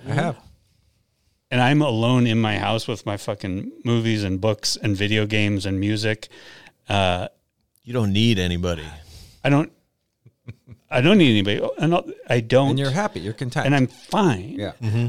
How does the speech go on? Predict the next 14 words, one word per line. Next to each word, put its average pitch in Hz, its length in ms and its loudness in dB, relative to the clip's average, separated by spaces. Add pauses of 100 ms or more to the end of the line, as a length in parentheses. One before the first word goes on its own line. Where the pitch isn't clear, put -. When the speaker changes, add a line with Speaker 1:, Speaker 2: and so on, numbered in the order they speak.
(100)
Speaker 2:
But 131 280 0
as 135 200 -2
the 143 80 -4
more 143 260 4
you 165 120 0
start, 147 300 -4
the 127 200 0 (240)
outside 127 560 2 (220)
creeps - 380 -8
in, 101 360 -6 (800)
it 123 120 -12
starts 120 360 0
triggering 117 420 0
different, 107 340 -4